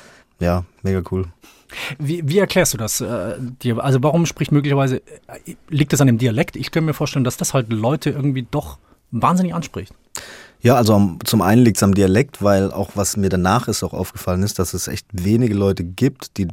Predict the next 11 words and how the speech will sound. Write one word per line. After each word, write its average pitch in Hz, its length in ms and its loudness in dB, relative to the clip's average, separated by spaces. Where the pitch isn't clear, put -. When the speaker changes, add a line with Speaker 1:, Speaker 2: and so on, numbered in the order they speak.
Speaker 1:
bekannt 107 460 -6
für 98 80 -4
den 90 140 -2
badischen 107 420 0
Dialekt 113 280 -2
sind. 123 160 -4
Es - 120 -14
gibt 95 160 -6
jetzt 95 140 -4
Leute, 95 260 0
die 92 220 -4